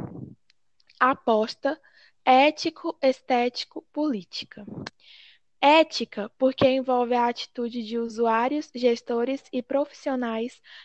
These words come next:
de saúde comprometidos e corresponsáveis. Estética, porque se refere ao processo de produção da saúde e de subjetividades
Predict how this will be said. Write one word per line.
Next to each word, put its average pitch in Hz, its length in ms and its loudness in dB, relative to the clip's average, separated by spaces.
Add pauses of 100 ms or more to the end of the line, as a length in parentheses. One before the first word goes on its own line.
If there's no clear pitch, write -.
de 233 140 -4
saúde 214 600 -2
comprometidos 269 1300 -2
e 254 120 -10
corresponsáveis. 269 1400 -4 (680)
Estética, 262 1000 2
porque 254 320 2
se - 140 -8
refere 254 420 2
ao 254 100 2
processo 247 540 -6
de 254 140 -12
produção 285 640 -6
da 233 160 -4
saúde 202 640 -10 (420)
e 254 140 0
de 247 200 -4
subjetividades 285 1300 -2